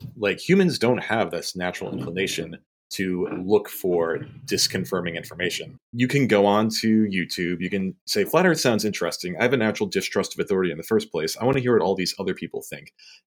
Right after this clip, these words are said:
And if you have questions about it, you'll just keep see-, seeking their answers and hearing their, what passes for evidence, but seems like good evidence. And you're not gonna search out all the people who are telling you why that's wrong.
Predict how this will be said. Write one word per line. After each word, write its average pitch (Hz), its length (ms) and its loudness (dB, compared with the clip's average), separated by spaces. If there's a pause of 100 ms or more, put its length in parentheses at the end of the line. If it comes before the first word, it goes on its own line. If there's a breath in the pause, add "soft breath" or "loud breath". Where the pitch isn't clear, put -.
And 110 400 4
if - 160 -4
you 123 120 6
have 104 120 4
questions 160 440 2
about 87 260 -2
it, - 120 -2
you'll 110 160 -2
just - 320 -2
keep - 200 -8
see-, - 720 -6
seeking 110 480 -2
their 110 240 4
answers 107 600 -4 (120)
and 104 180 -4
hearing 101 380 -2
their, 95 400 2
what - 140 -6
passes - 340 -4
for 92 140 0
evidence, 87 420 0
but 87 140 -2 (140)
seems 139 320 -2
like 87 140 -2
good 82 140 -6
evidence. 90 480 -6 (580 soft breath)
And 123 60 0
you're 135 80 6
not 131 180 8
gonna 113 140 2
search 104 320 2
out 107 280 2
all 98 180 0
the 95 80 -2
people 95 580 -2
who 104 500 0
are 90 200 -2
telling 92 320 -4
you 90 120 -2
why 85 260 -6
that's 85 280 -6
wrong. 82 300 0